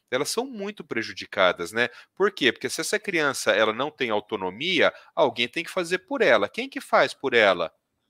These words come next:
A mãe, né? Quer dizer assim, aí, porque daí geralmente o pai foi embora, aquela coisa arada de sempre, né?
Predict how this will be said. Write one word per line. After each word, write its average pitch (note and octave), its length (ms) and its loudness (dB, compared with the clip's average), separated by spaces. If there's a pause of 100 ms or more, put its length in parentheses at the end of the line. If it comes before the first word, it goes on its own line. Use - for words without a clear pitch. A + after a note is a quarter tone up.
(220)
A G#2+ 140 -10
mãe, D4 340 -8
né? B2 220 -6 (460)
Quer A2 100 -2
dizer A#2+ 120 -4
assim, A2+ 320 -4 (200)
aí, G#2+ 160 4
porque B2+ 160 -6
daí B2+ 200 2
geralmente A#2+ 560 -2
o - 40 -20
pai G#2+ 180 0
foi G#3 200 -6
embora, A3 440 4
aquela A#3 240 -2
coisa F4 280 -4
arada F4+ 240 0
de - 80 -12
sempre, - 400 -8
né? D3 180 -4